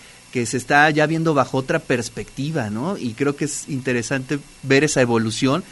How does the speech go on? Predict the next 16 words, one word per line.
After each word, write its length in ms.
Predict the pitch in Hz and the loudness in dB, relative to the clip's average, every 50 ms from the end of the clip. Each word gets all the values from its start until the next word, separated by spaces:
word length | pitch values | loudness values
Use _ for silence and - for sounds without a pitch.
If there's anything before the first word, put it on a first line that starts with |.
| - - - - - | -20 -20 -18 -10 -6
y 100 | 180 - | -4 0
to-, 160 | - 180 170 | 2 2 2
sobre 220 | - - 170 170 175 | 2 2 2 2 2
todo 160 | - 262 359 | 0 0 0
tratarlo 500 | - 381 311 - - 185 196 220 262 269 | 2 0 -2 0 0 -2 -2 0 2 2
desde 260 | 220 175 147 139 131 | 2 2 2 2 0
la 80 | 120 113 | 0 -2
academia, 420 | - - 117 117 127 139 147 139 | -4 -6 -6 -4 -4 -2 -2 -4
que 140 | - - 135 | -6 -6 -10
es 60 | 127 - | -8 -4
como 180 | - 165 131 | -2 -2 0
debe 180 | 113 123 123 123 | 0 0 0 -2
de 80 | 107 101 | -2 -4
ser, 280 | - 113 113 113 110 113 | -6 -6 -6 -6 -6 -8
creo, 380 | 117 117 120 123 117 101 95 | -6 -4 -4 -4 -4 -6 -8
¿no? 140 | 98 131 180 | -10 -10 -12